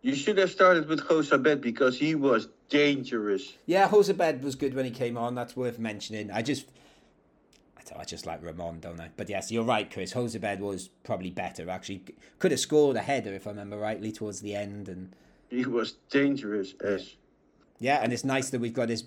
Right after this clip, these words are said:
Speaker 2: you know, this competition in midfield now. And, um, we talked about Gennaro earlier. Very sadly, I think if Josabed and Ramon are coming back, well, very sadly for him,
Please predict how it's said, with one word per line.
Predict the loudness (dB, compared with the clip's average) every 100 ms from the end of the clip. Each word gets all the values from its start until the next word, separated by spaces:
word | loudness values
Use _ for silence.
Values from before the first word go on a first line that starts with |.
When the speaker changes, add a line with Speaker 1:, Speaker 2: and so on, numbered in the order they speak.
| -10
Speaker 2:
you | -6
know, | -4 -2
this | -4 -6
competition | -6 -6 -4 -6 -4 -6
in | -6
midfield | -8 -4 -2 -2
now. | -4 -4 -4
And, | -6 -10 -16 -20 -10
um, | -8 -6 -10 -16 _ _
we | -10
talked | -4 -4 -2
about | -4 -4 -4
Gennaro | -4 -2 -2 -2 -6 -4
earlier. | -4 -2 -2
Very | -2 -2
sadly, | -2 -2 -2 -4 -6
I |
think | -6 -8
if | -8 -4
Josabed | -6 -4 -4 -4 -4 -8 -8
and | -8 -6 -6
Ramon | -4 -4 -4
are |
coming | -6 -8 -6
back, | -6 -6
well, |
very | -4 -4
sadly | -2 -4 -6
for | -8
him, | -4 -4 -4